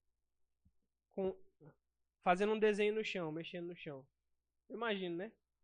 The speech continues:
Tava lá, parado. Aí chega a multidão, joga a mulher na frente de Jesus e fala, "Ó, tava adulterando. A lei de Moisés manda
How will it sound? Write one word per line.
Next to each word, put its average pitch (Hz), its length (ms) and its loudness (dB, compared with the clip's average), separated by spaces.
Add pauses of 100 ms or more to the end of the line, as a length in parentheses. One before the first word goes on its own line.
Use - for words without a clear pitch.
(280)
Tava 185 200 2
lá, 220 240 4
parado. 208 460 2 (880)
Aí 165 100 2
chega 214 280 6
a 226 40 6
multidão, 226 680 0
joga 202 280 2
a 202 40 2
mulher 196 200 0
na 196 100 -2
frente 190 320 -6
de 185 60 -6
Jesus 180 400 -4
e - 40 -16
fala, 254 300 4
"Ó, 220 60 -2 (1900)
tava 180 200 4
adulterando. 190 580 8 (1300)
A 151 100 8
lei 175 160 6
de 196 60 -6
Moisés 214 520 6
manda 247 500 2